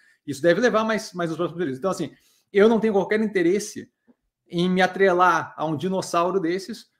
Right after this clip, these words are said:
que tá indo numa direção descasada. E não é culpa da gestão nem nada. É, é o, o, o, o modo como estão ajustados os incentivos ali não tornam, de fato, interessante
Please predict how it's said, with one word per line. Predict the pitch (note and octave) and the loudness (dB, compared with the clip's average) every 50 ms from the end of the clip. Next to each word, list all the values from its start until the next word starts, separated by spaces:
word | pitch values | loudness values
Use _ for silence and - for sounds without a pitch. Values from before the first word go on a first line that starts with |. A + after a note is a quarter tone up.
| _ _ - | _ _ -12
que | G3+ | -6
tá | F#3+ - G3 F3+ | 0 2 4 4
indo | F#3+ B3 D4 D4+ C4+ B3 | 6 6 4 4 4 2
numa | A3 G3+ F#3+ F3+ | 2 2 2 0
direção | D#3 D#3 E3+ F#3+ G3 G3 - G#3 A3 B3+ D4 - _ _ _ _ _ _ | 0 0 0 0 -2 -2 -4 -6 -8 -8 -10 -14 _ _ _ _ _ _
descasada. | D#3 C#3 D3 G#3 G3+ - - C4+ A#3 - - F#3 G#3 D#3+ - D3 | -14 -10 -6 -6 -4 0 2 2 2 4 4 2 2 2 2 0
E | F3 A3 B3 C#4+ C#4+ | 0 0 0 0 -2
não | F#3+ D3 D#3+ F3+ A3 | -2 -2 0 0 2
é | B3 A#3+ | 0 0
culpa | - - A3+ C4+ C#4 - - - D#3+ C3+ | 0 2 2 2 2 2 2 2 2 4
da | C3+ D3 | 4 2
gestão | C#3 C#3 D3+ D3 - F#3 G3 | 2 0 -2 -4 -4 -4 -4
nem | G#3 F#3 | -4 -4
nada. | E3+ F3+ E3 B2 G#2+ A2+ | -4 -4 -4 -6 -6 -8
É, | B2 B2+ B2+ C3+ | -8 -8 -8 -6
é | C#3 | -6
o, | D3 | -6
o, | D3+ D3 D#3+ D#3+ D#3+ D#3+ - D#3 - - | -6 -6 -6 -6 -6 -6 -6 -6 -4 -4
o, | D#3+ D#3 - D#3+ E3 - F3+ | -6 -6 -6 -6 -6 -6 -6
o | D3 | -4
modo | D3+ F3 A3+ C#4 C#4+ A3+ G3 G#3 F#3+ | 0 2 4 4 4 4 2 0 -2
como | - F#3+ F3 F3 | -2 -2 -2 -2
estão | D#3 - - - F3+ E3+ D#3 D3 | -4 -6 -6 -6 -4 -2 -2 -2
ajustados | D3+ D#3 D#3+ C3 D#3+ D#3 - - E3+ E3 D3 C3+ | -2 -2 -4 -6 -6 -6 -6 -2 -2 -2 -2 -2
os | C3+ D3 | -6 -10
incentivos | C#3 C#3+ D#3 C#3+ C#3 - G3 F#3+ D3 B2+ | -8 -8 -8 -8 -6 -4 -4 -4 -4 -4
ali | C3+ C#3+ G3 A3+ | -6 -6 -6 -6
não | G#3+ B3 C4 C#4 C#4 | -4 -6 -6 -6 -4
tornam, | - A3+ B3 B3+ G3+ F3 D3+ | -2 0 2 2 2 0 -2
de | C#3 - | -4 -4
fato, | E3+ E3 E3 | -4 -4 -4
interessante | F3+ - F#3 F3 E3 - - F3+ G3+ - - | -4 -6 -4 -4 -4 -4 -6 -8 -8 -10 -12